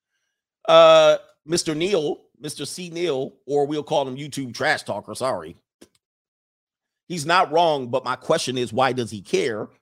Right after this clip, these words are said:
I put on my shades when I go out and treat modern women like a bear market, just riding it out. Yeah, I think, um, that's an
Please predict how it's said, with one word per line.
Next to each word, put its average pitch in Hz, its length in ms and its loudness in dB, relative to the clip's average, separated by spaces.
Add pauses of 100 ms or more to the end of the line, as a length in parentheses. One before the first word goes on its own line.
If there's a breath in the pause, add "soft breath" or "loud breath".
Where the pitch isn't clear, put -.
(140)
I 120 100 0
put 143 180 -2
on 139 140 0
my 113 120 -4
shades 139 540 -6
when 117 160 -8
I 113 100 -6
go 110 220 -4
out 113 180 -2
and 107 80 -14
treat 120 320 -12
modern 110 340 -6
women 110 260 -6
like 101 220 -8
a 101 80 -6
bear 110 340 -6
market, 113 500 -6 (240)
just 110 240 -8
riding 101 400 -4
it 90 100 -8
out. 113 280 -2 (720)
Yeah, 156 220 -2
I 156 100 0
think, 175 260 -4 (120)
um, 117 500 -4 (520)
that's 160 200 -2
an 196 100 -2